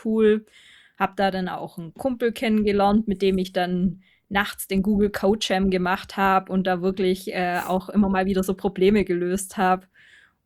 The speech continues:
Und dann habe ich bei denen auch das duale Studium gemacht und bin durch alle Abteilungen gelaufen, also von Technik, ähm, Technik-Support, das ist was, was ich nie wieder in meinem Leben machen möchte. <laughs>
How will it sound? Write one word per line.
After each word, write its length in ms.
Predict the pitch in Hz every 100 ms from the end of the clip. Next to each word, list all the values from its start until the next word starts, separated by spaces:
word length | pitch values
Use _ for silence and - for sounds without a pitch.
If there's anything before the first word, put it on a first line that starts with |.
| _
Und 680 | 185 185 180 180 185 214 -
dann 380 | 170 202 240 285 _ _ _
habe 300 | - 220 226
ich 140 | 233 -
bei 120 | 220
denen 220 | 214 214
auch 220 | - 196
das 200 | - 202
duale 380 | - 196 190 190
Studium 560 | - 196 208 214 208 208
gemacht 380 | 202 202 - -
und 460 | 190 190 185 - - - -
bin 260 | 190 185
durch 160 | 185 -
alle 260 | 180 196 190
Abteilungen 640 | - - 185 180 180 175
gelaufen, 600 | 170 170 - 180 190 185
also 260 | 180 180 185
von 240 | 202 185
Technik, 680 | - 208 - 208 202 202 - - - - - _ _ _ -
ähm, 360 | 185 175 180
Technik-Support, 880 | - 226 240 233 - 233 262 240 240
das 160 | 185 185
ist 200 | 185 -
was, 200 | 180 180
was 160 | 185 185
ich 140 | 185
nie 160 | 202 220
wieder 200 | 208 185
in 60 |
meinem 200 | 185 175 175
Leben 220 | 175 175
machen 320 | 185 - 240
möchte. 420 | 262 285 - 320 - - 311
<laughs> 480 | - 262 - 311 -